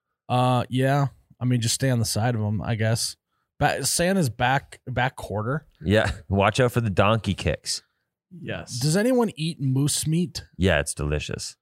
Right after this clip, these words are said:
Speaker 1: Is it tender? I imagine it's tender.
Speaker 2: Um, they
Speaker 1: Some
Speaker 2: mix
Speaker 1: shit.
Speaker 2: it with a lot of fat because it's very
Speaker 1: So le-, it's so lean.
Speaker 2: it's lean.
Speaker 1: It's, l-
Speaker 2: Yeah.
Speaker 1: it's like venison is very lean.
Speaker 2: Yep.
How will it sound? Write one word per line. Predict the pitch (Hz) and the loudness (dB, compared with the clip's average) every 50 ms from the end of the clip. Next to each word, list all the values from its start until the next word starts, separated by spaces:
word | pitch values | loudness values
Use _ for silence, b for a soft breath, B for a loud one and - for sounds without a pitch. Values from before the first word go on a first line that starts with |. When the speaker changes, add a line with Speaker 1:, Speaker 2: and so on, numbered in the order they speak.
| _ _ _ | _ _ _
Speaker 1:
Is | - 127 | -4 -2
it | 139 104 - | -2 -4 -4
tender? | - - - 127 131 131 139 147 151 | -8 -6 -4 -2 -2 -2 -2 -2 0
I | 143 | 0
imagine | 131 127 131 135 123 127 117 | 0 0 0 0 0 -2 -4
it's | 107 - - - | -4 -6 -8 -10
tender. | - - - 107 107 98 - 101 | -12 -10 -10 -10 -8 -4 0 4
Speaker 2:
Um, | 104 101 98 | 4 6 6
they | 101 101 | 6 4
Speaker 1:
Some | 98 101 | 6 4
Speaker 2:
mix | 117 123 - | 4 4 4
Speaker 1:
shit. | 135 120 | 4 4
Speaker 2:
it | |
with | 113 110 - | 4 4 2
a | 104 | 2
lot | 90 87 87 87 85 | 4 6 6 4 4
of | 80 | 2
fat | - - - 82 76 62 - - | 0 0 0 0 2 0 -2 -4
because | 78 82 - - 87 82 78 | -6 -4 0 0 2 2 2
it's | 80 80 71 - | 2 0 -2 -4
very | - - 85 85 85 85 82 82 82 80 80 78 76 - | -2 0 2 4 4 4 4 4 4 2 2 0 0 -2
Speaker 1:
So | - - - - 240 220 214 | -6 -6 0 4 4 4 4
le-, | 190 170 170 185 | 4 0 -2 -2
it's | 170 185 165 - | 0 -2 -2 0
so | - - 208 190 185 | -2 0 0 0 0
lean. | 175 160 160 170 185 190 | 0 -2 0 0 0 0
Speaker 2:
it's | 180 151 | 0 0
lean. | 90 87 92 90 82 76 71 67 67 - _ _ _ | 0 2 2 2 2 2 0 -2 -6 -12 _ _ _
Speaker 1:
It's, | - - | -12 -8
l- | 139 143 - | -6 -2 -2
Speaker 2:
Yeah. | 165 | -2
Speaker 1:
it's | 160 - - | -2 0 -2
like | 160 160 131 | -2 -2 -2
venison | 117 127 160 160 160 160 - - - 127 120 117 | -2 -2 -2 -2 0 -2 -2 -2 -4 -4 -4 -6
is | 113 107 104 | -6 -8 -6
very | 101 123 120 120 120 | -4 -2 -2 -2 -2
lean. | 113 113 107 | -2 0 2
Speaker 2:
Yep. | 107 110 113 | 2 2 2